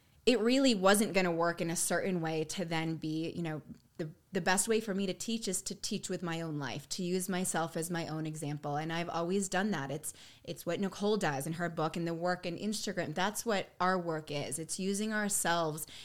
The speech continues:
and giving a concrete example or image of a scenario, the evolution, the personal response, and the humanness that so many people and so many of you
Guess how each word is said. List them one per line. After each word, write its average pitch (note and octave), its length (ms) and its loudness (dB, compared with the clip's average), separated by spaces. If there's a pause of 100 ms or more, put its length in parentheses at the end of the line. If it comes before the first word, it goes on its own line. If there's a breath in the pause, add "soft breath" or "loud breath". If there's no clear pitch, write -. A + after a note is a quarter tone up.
(120)
and F#3 160 2
giving F#3 360 2
a F3+ 120 -2
concrete G3+ 760 0
example F3+ 560 0
or E3 140 2
image E3 420 -2
of D#3 300 -2
a F3+ 60 -4
scenario, E3+ 880 0 (360 soft breath)
the F3 140 0
evolution, F#3 760 2
the D#3+ 80 -2
personal F#3 480 -2
response, E3 540 -2
and E3 100 -4
the D#3+ 40 -4
humanness F3+ 800 -2
that - 180 -4
so F3 240 0
many E3+ 240 -2
people F3 340 -6
and E3+ 100 -6
so E3+ 180 -4
many E3+ 220 -2
of D#3+ 120 -6
you F3 300 -2